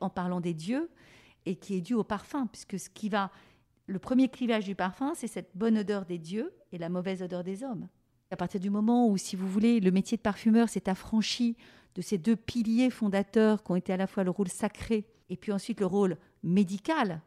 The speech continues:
ils ont pu aller vers le rêve, ils ont pu aller vers l'émotion, vers la Madeleine de Proust, vers cette histoire, vers cette histoire du parfum qui est non seulement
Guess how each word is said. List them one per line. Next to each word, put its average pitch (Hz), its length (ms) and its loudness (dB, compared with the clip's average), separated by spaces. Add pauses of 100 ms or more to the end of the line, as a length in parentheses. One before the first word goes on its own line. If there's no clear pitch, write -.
(160)
ils 202 180 0
ont 208 60 0
pu - 180 2
aller 233 220 4
vers 185 180 2
le 175 120 6
rêve, 165 340 -2
ils 165 160 -2
ont 165 80 -2
pu 208 160 -2
aller 208 200 0
vers 170 200 -2
l'émotion, 180 760 -2
vers 170 160 -6
la 156 100 -8
Madeleine 160 380 -4
de 196 120 2
Proust, - 680 -10
vers 165 120 -4
cette - 220 -14
histoire, 202 300 -2 (380)
vers 170 120 -2
cette - 240 -10
histoire 269 380 0
du 180 100 -4
parfum 269 520 0 (380)
qui 240 320 2
est 240 40 6
non 254 180 6
seulement 254 640 6